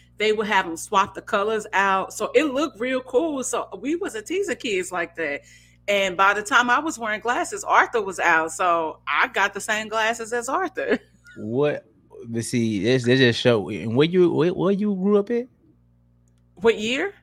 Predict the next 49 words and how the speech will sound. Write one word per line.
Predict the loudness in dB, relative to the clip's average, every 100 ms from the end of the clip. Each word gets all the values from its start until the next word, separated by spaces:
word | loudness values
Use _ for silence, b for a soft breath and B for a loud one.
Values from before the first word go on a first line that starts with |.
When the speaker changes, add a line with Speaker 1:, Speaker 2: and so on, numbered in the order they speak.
| _ _
Speaker 2:
Where | -12 -4 0 0 0 -4
did | -8 -10
you |
grow | -4 -4 -4
up | -6
at? | -12 -16 _ _
Speaker 1:
Saint | -2 0 0
Speaker 2:
What | 0
city? | 0
Speaker 1:
Louis. | -2 -4 -20 _ _ _ _ _ _ _ -2
But | 0
if | 4
Saint | 2 2
Louis | 0 0
is | -2
just | -4 -2
as | 0
hood | 2 2
as | 0
Memphis. | -2 -2 -4 -6 -8 -14 -20 B B B B -8
Speaker 2:
Uh, | 0
Speaker 1:
Y'all | 4 6 6
hood, | 2 0 4
y'all | 4 4
was | 2
on | -4
the | 0
first | 0 0
Speaker 2:
uh, |
Speaker 1:
forty-eight. | -4 -2 -2 -2 -6 _ _ b
Saint | 0 2 4
Louis | 2 0
wasn't | -2 -2
on | -4
the |
Speaker 2:
uh, | -4
Speaker 1:
first | -8 -8
forty-eight. | -10 -8 -8 -8 -16 _ _ _
Speaker 2:
I | -4
mean, | 0 0 -2 -4
the | -2
thing, | -2 -2
the | 2
thing, | 2 2 0
this, | -2
this, | -4 -4
this | -6 -4
is | -4
different. | -6 -6 -18